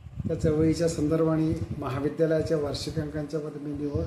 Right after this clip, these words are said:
अ, लिखाण केलेलं आहे. शेतकरी संघटनेचं पहिलं आंदोलन जे झालं रेल रोको, त्याच्यामध्ये मी सहभाग घेतला.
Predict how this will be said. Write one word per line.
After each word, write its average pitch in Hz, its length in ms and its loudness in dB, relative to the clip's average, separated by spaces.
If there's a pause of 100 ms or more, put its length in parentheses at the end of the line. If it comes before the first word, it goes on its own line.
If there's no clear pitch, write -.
(320)
अ, 131 340 -8
लिखाण 151 280 -6
केलेलं 143 280 -8 (140)
आहे. - 100 -14 (1800)
शेतकरी 170 320 -4
संघटनेचं 165 580 0
पहिलं 147 360 0
आंदोलन 160 500 2
जे 156 120 0
झालं 139 340 0 (320)
रेल 147 340 0
रोको, 147 340 -2 (720)
त्याच्यामध्ये 165 500 2
मी 170 180 0
सहभाग 147 420 0 (100)
घेतला. 151 280 -2